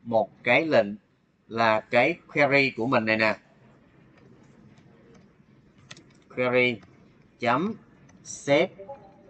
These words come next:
parameter. Vậy set cái gì? Set cái gì? Chúng ta set role. Rồi, set cái gì vô đây?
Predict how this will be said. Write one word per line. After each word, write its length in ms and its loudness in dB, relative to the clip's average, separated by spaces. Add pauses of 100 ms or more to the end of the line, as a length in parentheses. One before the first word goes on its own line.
(120)
parameter. 800 2 (1040)
Vậy 140 0
set 320 0
cái 200 2
gì? 300 2 (880)
Set 340 -4
cái 160 2
gì? 240 0 (1000)
Chúng 160 -10
ta 160 0
set 360 0
role. 300 2 (4000)
Rồi, 400 2
set 280 0
cái 100 2
gì 280 2
vô 80 4
đây? 300 2